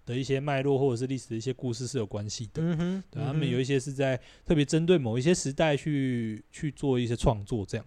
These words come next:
Speaker 1: 子。
Speaker 2: OK，OK。
Speaker 1: 对，我觉得这个应该算是近年，应该也算是知名度蛮高的啦。
Speaker 2: 得奖的知名度还不高，那我也没办法啦。
Speaker 1: 哎，得奖之前知名度就蛮高的了。
Speaker 2: 哦。
Speaker 1: 对啊，其实像他们的一些创作，我觉得也是，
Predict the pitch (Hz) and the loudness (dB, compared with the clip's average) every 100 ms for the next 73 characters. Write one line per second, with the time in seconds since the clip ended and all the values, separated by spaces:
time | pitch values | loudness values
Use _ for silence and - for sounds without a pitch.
0 | - - - 131 127 127 - 143 120 110 | -12 -12 -8 -4 -4 -6 -8 -8 -4 -2
1 | 117 123 160 160 175 175 208 220 226 226 | 0 6 8 8 10 8 10 8 10 8
2 | 214 - 220 208 185 165 214 170 135 127 | 6 4 6 8 6 6 4 6 6 4
3 | 131 170 208 175 - 170 151 175 165 151 | 2 -2 0 0 2 2 4 4 6 6
4 | 139 127 113 170 156 143 143 113 117 117 | 4 2 0 0 2 4 2 2 2 2
5 | 117 104 - - - - - 147 190 202 | 4 0 -4 -16 -20 -20 -2 4 6 8
6 | 156 151 175 175 165 165 151 151 151 151 | 6 4 4 4 4 6 4 4 6 10
7 | 175 226 147 139 139 131 113 151 190 202 | 12 12 10 6 2 2 8 12 12 12
8 | 107 - 185 - 123 123 147 117 123 113 | 6 2 4 6 6 6 6 6 6 8
9 | 127 - 104 98 101 98 98 95 - - | 6 6 0 0 0 0 -2 -8 -12 -8
10 | 123 156 202 220 220 135 117 117 156 185 | -4 -2 -4 -2 2 4 4 8 12 12
11 | 196 185 185 170 160 147 151 160 156 151 | 12 12 12 10 10 10 10 10 8 8
12 | 147 147 - - - - 165 226 220 208 | 8 6 4 0 2 8 12 12 12 12
13 | 175 147 147 202 190 180 170 160 | 12 12 12 12 12 12 12 12